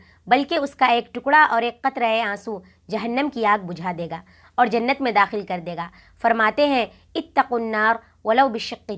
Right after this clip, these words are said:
तमरा।" पस सदका करके जहन्नम से बच जाओ, खा खजूर का एक टुकड़ा ही हो।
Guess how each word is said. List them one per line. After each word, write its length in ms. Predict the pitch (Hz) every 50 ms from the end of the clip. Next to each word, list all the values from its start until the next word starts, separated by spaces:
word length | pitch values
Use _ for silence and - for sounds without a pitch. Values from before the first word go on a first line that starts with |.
| -
तमरा।" 300 | - 196 190 185 175 170 - - _ _ _ _ _ _ _ _ _ _ _ _ _ _ _ _ _ _ _ _ -
पस 160 | 302 302 -
सदका 320 | - 277 269 - 339 349
करके 300 | 339 339 311 320 302 269
जहन्नम 380 | 220 240 226 226 240 247 269 285
से 140 | 277 - 240 208
बच 140 | 190 226 196
जाओ, 360 | 185 226 220 196 196 208 208 208 - _ _ _ -
खा 140 | - 269 285 285
खजूर 340 | 285 - 240 180 226 247 247
का 120 | - 247 220
एक 180 | 220 214 214 -
टुकड़ा 260 | - 208 - 214 214 220
ही 200 | 220 214 196 180
हो। 180 | 175 180 185